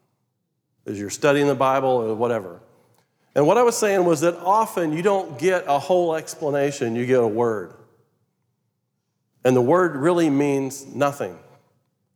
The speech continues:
You're like, "What in the world does that mean?" And so you go to God and you say, "God, is this from you?"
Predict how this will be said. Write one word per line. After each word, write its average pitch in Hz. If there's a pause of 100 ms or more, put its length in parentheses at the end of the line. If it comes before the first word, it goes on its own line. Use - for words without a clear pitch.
(240)
You're 143
like, 139
"What 165
in 151
the 139
world 147
does 139
that 185
mean?" 92 (1400)
And 165
so 196
you 185
go 208
to 240
God 160
and 170
you 165
say, 175
"God, 190
is 165
this 220
from 196
you?" 202